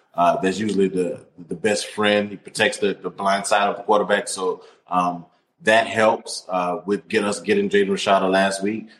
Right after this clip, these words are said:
with getting somebody, uh, of this caliber. Not saying that we weren't in it before,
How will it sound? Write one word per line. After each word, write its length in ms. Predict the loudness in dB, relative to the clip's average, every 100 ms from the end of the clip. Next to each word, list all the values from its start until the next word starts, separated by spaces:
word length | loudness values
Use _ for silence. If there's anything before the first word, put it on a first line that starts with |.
| _ -4
with 200 | -2 0
getting 220 | 0 0
somebody, 600 | 0 2 4 4 0 -4 -12 _
uh, 180 | -2 -2
of 280 | -2 -4 -2
this 160 | -2 0
caliber. 460 | 2 2 2 0
Not 220 | 0 0
saying 220 | 0 0 0
that 60 |
we 80 | 0
weren't 260 | 0 0 0
in 120 | -2
it 80 | -4
before, 640 | -2 2 4 2 -4